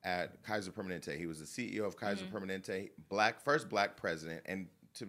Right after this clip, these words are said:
Speaker 1: know Kaiser's the largest H M O healthcare system in the country.
Speaker 2: Mm-hmm.
Speaker 1: So thinking about, uh, you know, all the conversations around single payer and all the other access, uh, whatever,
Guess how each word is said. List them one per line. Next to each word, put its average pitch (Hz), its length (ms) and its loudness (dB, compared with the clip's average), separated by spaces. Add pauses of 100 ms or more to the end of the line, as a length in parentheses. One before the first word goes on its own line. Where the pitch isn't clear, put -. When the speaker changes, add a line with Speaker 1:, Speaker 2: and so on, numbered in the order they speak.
Speaker 1:
know 151 220 2
Kaiser's 139 420 2
the - 80 -10
largest 113 440 2
H 107 200 0
M 101 100 -4
O 92 100 -2
healthcare 90 360 -6
system 78 300 -10
in 73 40 -10
the 71 60 -10
country. 71 340 -16 (160)
Speaker 2:
Mm-hmm. 190 140 -10 (160)
Speaker 1:
So - 160 -2
thinking 120 320 -2
about, 90 440 4 (440)
uh, 78 300 2
you 92 100 -4
know, 71 380 -6
all 92 240 2
the 87 120 -2
conversations 90 560 -4
around 82 140 -2
single 87 240 -8
payer 82 240 -4
and 80 100 -4
all 78 120 -2
the 78 100 -4
other 78 320 -4
access, 87 520 -2
uh, 76 320 -2 (120)
whatever, 90 340 0